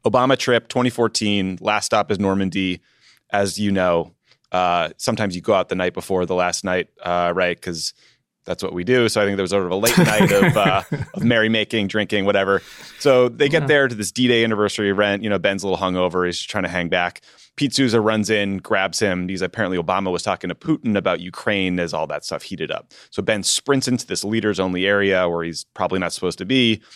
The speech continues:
Speaker 1: listens to this discussion. The discussion ends, and Ben's like, "Whew,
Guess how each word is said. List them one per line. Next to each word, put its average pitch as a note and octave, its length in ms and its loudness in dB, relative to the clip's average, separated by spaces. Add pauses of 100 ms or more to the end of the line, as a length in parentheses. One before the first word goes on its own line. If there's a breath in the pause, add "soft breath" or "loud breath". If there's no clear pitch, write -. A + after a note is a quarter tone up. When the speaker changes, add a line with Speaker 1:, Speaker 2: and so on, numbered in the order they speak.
(400 loud breath)
Speaker 1:
listens A2+ 340 2
to F#2+ 60 -6
this F2 240 -6
discussion. G#2+ 500 -2
The G2 60 -2
discussion F#2+ 420 -2
ends, F#2+ 360 -2 (340 soft breath)
and G2 80 -8
Ben's G#2+ 220 0
like, F2 200 -6
"Whew, G#2+ 120 -6